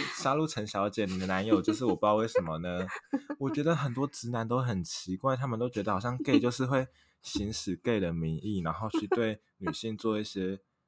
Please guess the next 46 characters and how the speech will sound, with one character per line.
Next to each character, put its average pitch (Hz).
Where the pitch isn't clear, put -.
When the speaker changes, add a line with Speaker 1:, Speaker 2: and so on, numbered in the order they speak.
Speaker 1:
呃， 95
就 117
是 127
用 120
欺 107
骗 107
的 87
方 87
式。 110
我 95
看 127
过， 139
就 143
是 143
像 143
杀 120
戮 135
陈 101
小 95
姐， 92
她 98
的 87
男 85
友 92
就 90
跟 95
她 92
讲 71
过， 101
Speaker 2:
<laughs> -
Speaker 1:
哎， 131
我 120
在 170
迪 123
卡 147
上 147
面 147
看 147
过， 143
就 143
是 147
有 107
人， 107
有 104
一 -
个 113